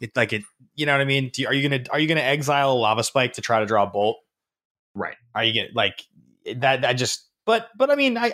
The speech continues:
Speaker 1: I could, I, this feels like a card I could be outsmarted. If this ends up in the right deck and it's really good in that deck, I wouldn't be shocked. I, I,
Speaker 2: Yeah.
Speaker 1: I wouldn't be surprised.
Speaker 2: Um, the next card,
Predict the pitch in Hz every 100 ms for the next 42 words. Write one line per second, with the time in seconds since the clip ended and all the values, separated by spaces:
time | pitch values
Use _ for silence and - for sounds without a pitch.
0 | - 185 185 190 214 208 180 233 - 330
1 | 277 247 208 175 160 139 123 110 101 -
2 | 92 90 87 - 165 196 214 208 170 131
3 | 113 - 104 110 - _ _ 120 101 107
4 | 113 98 98 113 123 123 127 - - 151
5 | 156 123 104 - 78 78 _ _ - 104
6 | 117 120 - 120 113 101 90 - 73 71
7 | - - _ _ _ _ _ _ _ _
8 | 113 107 101 104 110 - 120 107 127 -
9 | - - - 101 104